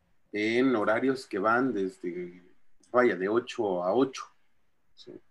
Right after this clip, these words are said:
De lunes a viernes, con un horario de sábado, para cubrir los horarios de la central. Es como si hubiéramos llevado a la central a ser virtual.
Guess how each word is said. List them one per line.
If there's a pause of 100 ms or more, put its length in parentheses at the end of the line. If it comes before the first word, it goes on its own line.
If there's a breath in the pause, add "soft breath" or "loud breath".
(360)
De
lunes
a
viernes,
con
un
horario (420)
de
sábado,
para
cubrir
los
horarios
de
la
central.
Es
como
si
hubiéramos
llevado
a
la
central
a
ser
virtual.